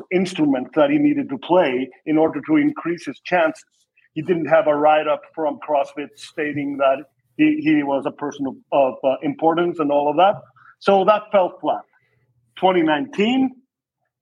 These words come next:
he, he was qualifying for the second time. He had a lit-, little bit more with him to the interview, but still they denied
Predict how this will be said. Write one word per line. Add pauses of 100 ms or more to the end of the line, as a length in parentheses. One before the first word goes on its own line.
(160)
he, (160)
he
was (220)
qualifying
for
the
second
time.
He (100)
had
a
lit-, (280)
little
bit
more
with
him
to
the (100)
interview, (160)
but
still (280)
they
denied